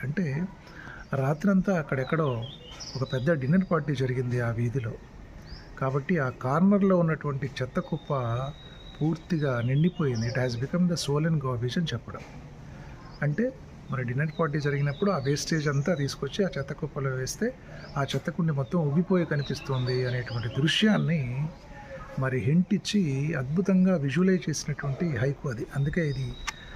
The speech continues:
మరి మన ఫారిన్ క్రిటిక్స్‌కి నచ్చి ఉంటుంది. వాళ్ళు ఇంకా అనేక రకాల షేడ్స్ దాంట్లో చూసి మనకు చెప్పారు. అట్లాగే ఈ పుస్తకం బ్యాక్ పేజ్‌లో ఒక పోయం ఉందండి. "This has, uh, brought, uh, laurels to me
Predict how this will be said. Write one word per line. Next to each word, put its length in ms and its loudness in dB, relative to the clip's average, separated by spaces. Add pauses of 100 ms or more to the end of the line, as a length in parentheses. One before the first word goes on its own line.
(220)
మరి 200 -2 (420)
మన 160 0
ఫారిన్ 500 2
క్రిటిక్స్‌కి 720 -2 (220)
నచ్చి 220 -2
ఉంటుంది. 380 0
వాళ్ళు 220 4
ఇంకా 140 4
అనేక 240 4
రకాల 320 0
షేడ్స్ 420 2
దాంట్లో 340 0 (100)
చూసి 200 -2
మనకు 220 -4 (640)
చెప్పారు. 320 -6 (580)
అట్లాగే 240 4
ఈ 80 4
పుస్తకం 480 2
బ్యాక్ 460 0
పేజ్‌లో 640 0 (540)
ఒక 240 -6
పోయం 220 4
ఉందండి. 380 2
"This 480 -2
has, 140 2
uh, 380 -2 (840)
brought, 320 6
uh, 320 4
laurels 400 2
to 80 2
me 140 -2